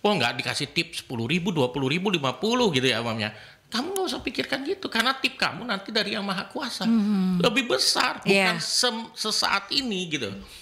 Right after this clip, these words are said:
Speaker 1: Nah, makanya saya sedih dengan adanya Dokter Susanto. Kok Dokter Susanto kok tidak pakai hati dan perasaan?
Speaker 2: Mhm, mhm, mhm.
Speaker 1: Yang dia layani ini manusia.
Speaker 2: Iya.
Speaker 1: Begitu dia salah, anak itu meninggal,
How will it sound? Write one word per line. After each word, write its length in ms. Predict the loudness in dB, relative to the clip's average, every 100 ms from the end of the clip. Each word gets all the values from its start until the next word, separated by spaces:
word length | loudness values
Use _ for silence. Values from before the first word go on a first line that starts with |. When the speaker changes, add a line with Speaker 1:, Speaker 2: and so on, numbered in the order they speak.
| -8
Speaker 1:
Nah, 160 | -2 0
makanya 320 | 2 2 2
saya 160 | 0 -2
sedih 400 | -4 -4 -4 -2
dengan 320 | -2 -2 -2
adanya 240 | -4 -4
Dokter 240 | -4 -4 -6
Susanto. 480 | -4 -4 -4 -4 -8 -16 -4
Kok 140 | -2
Dokter 240 | -2 -4 -2
Susanto 560 | -2 -2 -2 -4 -4
kok 160 | -8 -4
tidak 240 | -2 -2
pakai 240 | -4 -4 -2
hati 320 | -2 0 0
dan 160 | 0 -4
perasaan? 560 | -4 -2 -2 -4 -6
Speaker 2:
Mhm, 420 | -2 2 6 8 6 4 2
mhm, 240 | 4 4 2 2
mhm. 200 | 4 4
Speaker 1:
Yang 200 | 4 2
dia 140 | 2 0
layani 400 | 2 0 -2 -2
ini 240 | -2 0
manusia. 560 | 2 2 0 0 -2 -2 -2
Speaker 2:
Iya. 320 | 0 0 0
Speaker 1:
Begitu 320 | 0 2 0
dia 240 | 2 2 4
salah, 560 | 2 2 0 -2 -4 -14 -20 _ _ _ _ _ -2
anak 240 | 0 2 0
itu 160 | 0 0
meninggal, 560 | 0 2 0 0 0